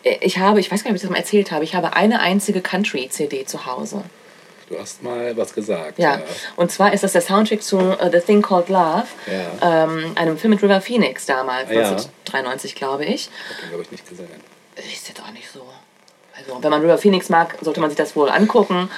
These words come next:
Speaker 2: Das schon, ja.
Speaker 1: Ja, aber ansonsten ist okay, ein okayer Film
Speaker 2: Ja.
Speaker 1: irgendwie. Es geht da um so eine Gruppe junger Leute in, ähm, Nashville, die <clears throat> Country-Sänger werden wollen und dann so in Bars spielen
Speaker 2: Ah,
Speaker 1: und dann
Speaker 2: okay.
Speaker 1: so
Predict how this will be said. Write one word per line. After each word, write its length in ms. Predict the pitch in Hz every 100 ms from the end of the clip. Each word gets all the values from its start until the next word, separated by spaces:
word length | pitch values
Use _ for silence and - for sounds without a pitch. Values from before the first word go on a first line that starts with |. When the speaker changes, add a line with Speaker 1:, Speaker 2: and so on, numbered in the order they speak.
| -
Speaker 2:
Das 180 | - -
schon, 320 | 104 82 - - -
ja. 60 | -
Speaker 1:
Ja, 140 | 156 131 143
aber 160 | 165 160
ansonsten 680 | 165 170 160 - 147 143 147
ist 140 | -
okay, 300 | - - 147
ein 140 | - 170
okayer 380 | - - 165 139
Film 320 | - 147 135
Speaker 2:
Ja. 80 | 147
Speaker 1:
irgendwie. 340 | 98 180 -
Es 120 | 151
geht 140 | - 147
da 80 | 143
um 100 | 147
so 100 | 151
eine 100 | 147
Gruppe 260 | 151 160 156
junger 220 | 151 151
Leute 320 | 143 - -
in, 280 | 147 147 139
ähm, 400 | 147 143 143 143 - _ - - - -
Nashville, 380 | 156 156 151 147
die 300 | 147 147 127
<clears throat> 40 |
Country-Sänger 640 | - - 151 135 139 135
werden 240 | 131 127 131
wollen 100 | 127
und 60 | 135
dann 100 | 139
so 100 | 143
in 240 | 139 139 - - -
Bars 340 | 139 143 151
spielen 460 | - 156 147 143 143
Speaker 2:
Ah, 80 | -
Speaker 1:
und 100 | -
dann 100 | 139
Speaker 2:
okay. 40 | 139
Speaker 1:
so 180 | 139